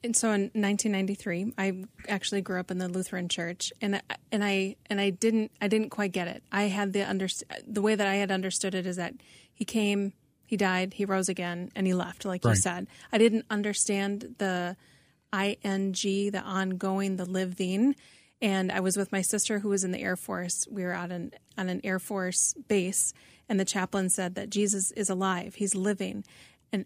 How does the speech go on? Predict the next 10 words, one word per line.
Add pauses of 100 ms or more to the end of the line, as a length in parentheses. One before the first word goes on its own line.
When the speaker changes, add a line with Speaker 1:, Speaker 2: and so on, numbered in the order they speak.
(140)
Speaker 1:
everything (260)
Speaker 2:
Wow. (240)
Speaker 1:
fell
into
place
for
me,
and
Speaker 2:
Yeah.
Speaker 1:
I,